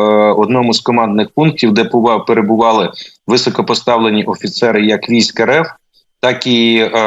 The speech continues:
відповідно, Північної Кореї. Всі ці удари, вони теж мають результат. Коли запитують, а який же результат і що ми маємо на виході, як це допомагає,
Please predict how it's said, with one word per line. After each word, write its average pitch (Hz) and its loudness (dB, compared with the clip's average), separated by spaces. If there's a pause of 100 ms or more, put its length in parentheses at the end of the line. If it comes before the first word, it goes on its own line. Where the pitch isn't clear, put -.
(880)
відповідно, 113 0
Північної 113 0
Кореї. 98 -2 (500)
Всі 180 -2
ці 160 0
удари, 143 2
вони 120 0
теж 120 0
мають 117 0
результат. 107 -2
Коли 104 -2
запитують, 113 0
а 107 0
який 110 -2
же 110 0
результат 113 0
і 101 -2
що - 0
ми 117 0
маємо 113 0
на 110 0
виході, 107 0
як 110 0
це 104 0
допомагає, 113 0